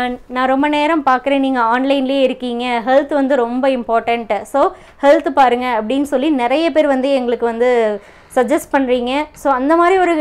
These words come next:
ஆம், comments வரும்போது, அந்த மாதிரி ஒரு request வரும்போதெல்லாம் எங்களுக்கு ரொம்ப ரொம்ப ஹாப்பியா இருக்கு, ரொம்ப சந்தோஷமா இருக்கு. அப்ப நம்ம பண்றதுலயும் நம்மளும் ஏதோ ஒரு achieve பண்ணியிருக்கோம் அப்படிங்கிற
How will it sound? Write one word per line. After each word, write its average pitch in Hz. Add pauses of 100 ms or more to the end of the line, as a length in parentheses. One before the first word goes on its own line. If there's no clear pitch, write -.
(340)
ஆம், 254
comments 285
வரும்போது, 254
அந்த 254
மாதிரி 285
ஒரு 269 (120)
request 254
வரும்போதெல்லாம் 240
எங்களுக்கு 254
ரொம்ப 254
ரொம்ப 320 (160)
ஹாப்பியா 269
இருக்கு, 226 (540)
ரொம்ப 339
சந்தோஷமா 285
இருக்கு. 262
அப்ப -
நம்ம 262
பண்றதுலயும் 294
நம்மளும் 285
ஏதோ 254
ஒரு 262
achieve 359
பண்ணியிருக்கோம் 262 (400)
அப்படிங்கிற 320